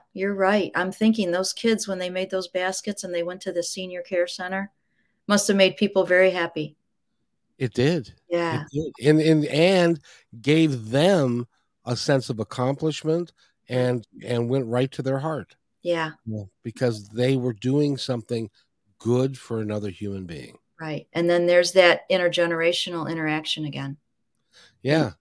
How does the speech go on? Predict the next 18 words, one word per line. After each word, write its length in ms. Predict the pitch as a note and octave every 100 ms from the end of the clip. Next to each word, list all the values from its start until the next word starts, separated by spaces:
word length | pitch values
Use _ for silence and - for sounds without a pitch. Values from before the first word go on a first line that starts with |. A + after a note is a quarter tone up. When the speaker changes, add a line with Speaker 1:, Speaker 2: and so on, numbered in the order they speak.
| _ B2+
Speaker 1:
Yeah. 60 |
Speaker 2:
And 100 | B2+
so 120 | - C3+
if 100 | B2+
it 80 | G2+
hadn't 360 | A2+ B2 C#3+
been 200 | C#3+ C#3+
for 160 | C#3 C#3+
you, 520 | C#3+ F3 C3+ E2 F#2 _ _
Speaker 1:
Mm. 360 | G3 E3+ D#3 -
Speaker 2:
none 160 | G2+ C3
of 100 | A#2+
that 220 | A#2+ B2
would 140 | A#2+
have 80 | B2+
happened. 380 | A#2 G2 - _ _ _ - _ _ _ _ _
Speaker 1:
Thank 260 | D#3 C#3 -
you. 160 | C3+